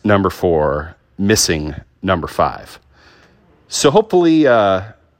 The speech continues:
I'm coming through loud and clear.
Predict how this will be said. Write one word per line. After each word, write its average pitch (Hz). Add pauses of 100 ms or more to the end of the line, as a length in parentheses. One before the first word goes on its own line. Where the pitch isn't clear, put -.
(880)
I'm 120
coming 120
through 117
loud 104
and 101
clear. 202